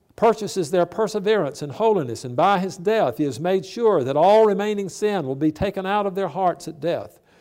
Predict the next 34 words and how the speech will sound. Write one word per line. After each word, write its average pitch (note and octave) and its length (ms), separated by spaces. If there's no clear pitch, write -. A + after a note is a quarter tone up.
They F#3 180
shall F#3+ 160
be F#3+ 140
made G3 340
perfectly A3+ 500
holy. C3 420
Everything G3+ 500
outside G3 560
of E3 140
us F#3+ 260
and B2+ 140
inside G3+ 500
of E3 140
us F3+ 280
is C3 140
a C#3+ 60
result F3 580
of G3+ 340
purchase - 560
and C#3+ 140
is C#3 100
bestowed C#3 720
in D3 120
a B2+ 80
sovereign G3+ 560
way. B2+ 360
Christ G#3 420
has G#3 140
purchased G#3+ 480
all, B2+ 320
both D#3 320
objective G3 720
and D#3 220
inherent G3+ 520